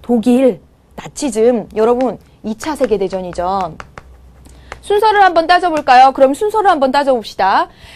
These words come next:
일 차 세계대전 이후의 국제연맹 일 번, 그리고 이 번, 이 차 세계대전 일어난 거고요. 그리고 그 이후에 냉전 거치고 막 가서 탈냉전까지 간 이 순서로 보셔야 되는 거죠. 문제 풀어보겠습니다.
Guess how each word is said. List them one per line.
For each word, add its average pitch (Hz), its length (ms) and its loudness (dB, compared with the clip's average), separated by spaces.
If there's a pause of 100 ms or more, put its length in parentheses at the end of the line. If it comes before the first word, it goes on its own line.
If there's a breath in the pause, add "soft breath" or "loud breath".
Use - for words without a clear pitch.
일 359 180 0
차 415 160 6
세계대전 311 580 0
이후의 269 480 2
국제연맹 202 800 -2
일 302 200 -2
번, 285 420 4 (220)
그리고 311 540 -2 (280 soft breath)
이 262 180 0
번, 247 200 4
이 226 100 -8
차 330 180 0
세계대전 262 520 0
일어난 214 360 0
거고요. 240 600 4 (200)
그리고 254 580 -6
그 220 140 -8
이후에 208 420 -2
냉전 214 500 -2
거치고 214 540 -2
막 415 300 -8
가서 339 440 0 (220 soft breath)
탈냉전까지 202 840 -2
간 185 220 -10 (360 soft breath)
이 320 140 4
순서로 302 380 -2
보셔야 240 380 2
되는 240 220 2
거죠. 214 300 0 (420 soft breath)
문제 208 220 -6
풀어보겠습니다. 247 1040 -4